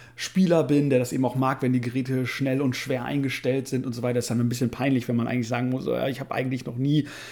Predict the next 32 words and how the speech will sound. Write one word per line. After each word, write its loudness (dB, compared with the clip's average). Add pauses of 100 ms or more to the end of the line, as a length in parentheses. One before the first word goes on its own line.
(240)
äh, 2
einen 2
Wettkampf -2
gespielt." 4
So, 2
und 2
jetzt -2
kann -2
ich -2
eben 4
endlich 0
auch 0
mit 0
Überzeugung 0
sagen, -2
"Ja, 0
zumindest -2
mal -2
ein -2
richtig -2
offizielles 2
Turnier 2
habe -2
ich -6
auch -2
mal 2
gespielt." 4 (480)
Äh, 4
und, 6
ähm, 4 (160)
kleiner 2
Spoiler, 4